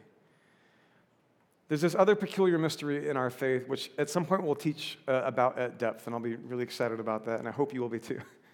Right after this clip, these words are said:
Um, but we see this other mystery that I'm referring to, for example, in our creed, which says this, "We believe in God the Father Almighty, and we believe in Jesus Christ, his only Son,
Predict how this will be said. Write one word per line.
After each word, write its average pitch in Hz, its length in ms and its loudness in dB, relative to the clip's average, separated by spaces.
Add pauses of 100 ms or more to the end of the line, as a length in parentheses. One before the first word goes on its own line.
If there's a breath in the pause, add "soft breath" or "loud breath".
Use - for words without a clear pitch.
(680 soft breath)
Um, 123 300 2
but 151 120 2
we 165 120 6
see 156 240 0
this 175 180 0
other 175 220 4
mystery 156 320 0
that 131 100 2
I'm 127 120 0
referring 127 340 -4
to, 127 140 -8
for 139 160 -4
example, 127 380 -4
in 120 100 -6
our 113 100 -2
creed, 127 320 -4
which 110 180 -8
says 117 200 -2
this, - 400 -8
"We 139 100 -2
believe 160 280 0
in 131 180 -2
God 135 260 6
the 131 80 -6
Father 156 500 0
Almighty, 123 520 -2
and 143 180 -2
we 165 60 0
believe 156 240 -2
in 147 80 -2
Jesus 131 320 -6
Christ, 123 400 -2
his 131 100 -6
only 120 200 -4
Son, 120 380 -8